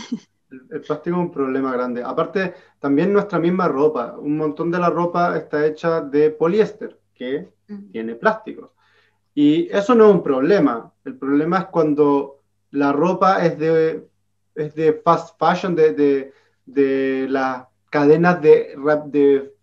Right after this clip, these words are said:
Speaker 1: fashion rápida, por así decirlo, de moda rápida, como, y las dos grandes aquí más contaminantes son Zara y H y M, donde
Speaker 2: Mm.
Speaker 1: tienen, por ejemplo, etiquetas que dice,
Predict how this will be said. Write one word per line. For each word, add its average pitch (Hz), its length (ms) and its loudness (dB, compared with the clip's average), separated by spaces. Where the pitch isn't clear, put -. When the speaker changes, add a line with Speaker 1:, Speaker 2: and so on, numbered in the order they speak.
Speaker 1:
fashion 165 500 0
rápida, 208 540 2
por 226 100 2
así 220 220 -2
decirlo, 233 560 -4
de 143 120 2
moda 165 260 2
rápida, 208 580 0
como, 185 540 0
y 143 140 0
las 131 160 0
dos 165 160 4
grandes 165 360 2
aquí 160 340 0
más 156 220 -2
contaminantes 151 680 -4
son 151 180 -6
Zara 156 380 -2
y 147 120 2
H 139 260 -4
y 190 100 0
M, 120 260 -6
donde 139 320 4
Speaker 2:
Mm. - 60 -4
Speaker 1:
tienen, 165 340 2
por 160 140 2
ejemplo, 160 360 -2
etiquetas 170 600 -2
que 147 100 -2
dice, 156 540 2